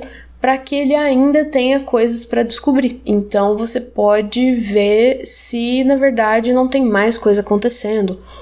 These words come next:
ou se tem uma vítima que foi envenenada e que precisa que você descubra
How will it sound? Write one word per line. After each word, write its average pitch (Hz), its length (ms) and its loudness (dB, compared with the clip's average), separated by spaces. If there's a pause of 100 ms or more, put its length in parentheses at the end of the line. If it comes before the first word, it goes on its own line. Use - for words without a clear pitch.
(140)
ou 233 120 2
se 262 160 -2
tem 269 200 2
uma 285 180 4
vítima 247 500 0
que 226 100 -8
foi - 120 -4
envenenada 247 680 0
e 220 120 -2
que - 120 -10
precisa 269 520 -2
que 277 140 -8
você 247 220 -2
descubra 233 640 -2